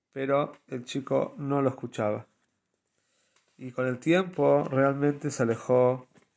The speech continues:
mucho, pero mucho del camino de Torah y Mitzvot. El padre, como cualquier Josid, viajó a su Rebbe, viajó al Rebbe Marash, al cuarto Rebbe de Chabad, y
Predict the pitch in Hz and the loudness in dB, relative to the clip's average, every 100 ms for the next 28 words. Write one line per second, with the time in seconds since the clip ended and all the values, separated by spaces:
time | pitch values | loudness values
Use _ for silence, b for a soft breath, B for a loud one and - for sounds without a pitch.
0 | _ 135 135 135 - 123 120 123 - 113 | _ -8 -4 -4 0 2 2 -2 -8 -8
1 | 110 120 117 120 110 110 113 107 107 107 | -6 -6 -6 -4 -4 -4 -8 -8 -6 -6
2 | 104 98 - 85 - _ _ _ _ _ | -8 -8 -12 -12 -16 _ _ _ _ _
3 | _ _ _ _ _ _ _ _ _ 120 | _ _ _ _ _ _ _ _ _ -2
4 | 135 147 143 151 147 107 104 107 113 123 | 2 4 4 2 -2 -6 -4 -4 -2 -4
5 | 123 120 117 131 143 - _ _ _ _ | 0 -2 -2 -4 -8 -10 _ _ _ _
6 | _ _ _ _ 117 107 - 131 127 110 | _ _ _ _ -12 -10 0 4 6 4
7 | - 139 123 110 107 139 156 117 113 113 | 2 -2 0 2 0 -2 -4 -8 -4 0
8 | 117 110 104 101 107 - - - _ _ | 0 0 -2 -2 -2 -6 -18 -20 _ _
9 | _ _ _ _ _ _ - 110 - 127 | _ _ _ _ _ _ -20 -16 -2 0
10 | 120 117 107 104 101 - 104 107 139 _ | 0 -2 0 0 -2 -4 -2 -2 -2 _
11 | _ _ _ _ _ _ _ - 120 120 | _ _ _ _ _ _ _ -16 -8 -4
12 | 120 120 | -4 -4